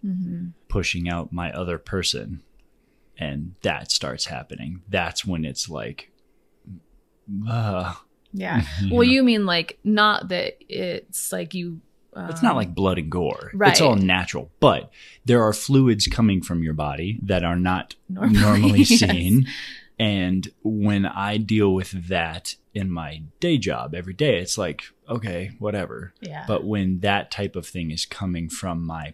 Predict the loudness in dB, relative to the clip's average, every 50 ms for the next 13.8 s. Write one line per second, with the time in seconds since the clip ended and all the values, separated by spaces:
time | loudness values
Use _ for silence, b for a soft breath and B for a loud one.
0 | _ -16 -8 -4 -4 -2 -2 -2 -4 -6 -8 -12 -12 -12 -12 -6 0 4 4 4
1 | 6 4 4 4 2 0 0 -2 -6 -4 -2 -2 -2 -2 -2 -4 -6 -6 -6 -8
2 | -8 -8 -8 -6 -4 -4 -4 -4 -2 -2 -2 -2 -2 -6 -6 -6 -4 -4 -2 -2
3 | -2 -4 -4 -8 -10 -12 -10 -10 -8 -6 -4 -2 -2 0 0 -2 -2 -2 -4 -6
4 | -6 -8 -8 -6 -4 -4 -2 -2 -4 -6 -6 -8 -12 -14 -16 B B B B -4
5 | -2 0 0 0 2 4 4 4 4 4 2 -2 -4 -6 -4 -2 -2 -2 -2 -2
6 | -4 -4 -4 -6 -6 -6 -6 -6 -6 -10 -14 -16 -18 -20 _ -14 -8 -6 -6 -6
7 | -6 -6 -4 -2 0 0 0 0 -2 -4 -6 -6 -6 -6 -6 -4 -6 -6 -8 -12
8 | -16 -20 _ _ -14 -14 -14 -14 _ _ 0 2 4 4 4 2 2 0 -4 -6
9 | -6 -6 -4 -2 -2 -2 -2 -4 -8 -8 -8 -4 0 2 4 4 4 4 2 0
10 | -2 0 0 0 0 -2 -2 -2 -2 -2 -4 -4 -2 0 0 2 2 2 2 4
11 | 4 2 4 4 4 4 4 4 4 4 2 0 -2 -2 -4 -2 0 0 2 2
12 | 0 0 0 0 -2 -2 -4 -6 -6 -8 -12 -14 -12 -8 -8 -8 -6 -6 -6 -4
13 | -4 -4 -4 -6 -8 -10 -8 -8 -6 -4 -4 -4 -4 -8 -10